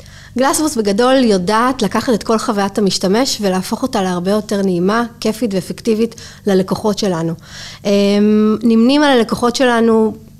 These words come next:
ארגונים ענקיים, חברות אנטרפרייז מכל מיני ורטיקלים, כמו בנקים, אה, חברות תעופה, ריטייל וכדומה.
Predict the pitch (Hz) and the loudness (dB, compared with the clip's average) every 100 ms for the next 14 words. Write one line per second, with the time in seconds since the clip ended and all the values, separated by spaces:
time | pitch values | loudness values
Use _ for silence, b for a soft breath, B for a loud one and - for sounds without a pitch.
0 | - - 220 208 226 208 240 254 240 - | -20 -8 -6 -2 0 2 4 4 2 0
1 | 220 240 247 196 208 226 220 226 233 247 | 0 0 0 0 -2 0 0 0 0 0
2 | 240 214 196 233 233 202 196 185 208 233 | 2 0 0 0 0 0 -4 -6 -2 0
3 | 262 269 262 B B - 214 190 185 233 | 2 0 -4 B B -2 0 0 0 0
4 | 254 254 254 247 240 233 190 190 185 - | 0 0 2 2 2 2 2 0 -2 -2
5 | 196 208 220 190 - 262 254 247 202 233 | -2 0 0 0 -2 0 2 2 2 0
6 | 262 254 240 214 190 196 180 190 | 0 0 0 0 -4 -4 -2 0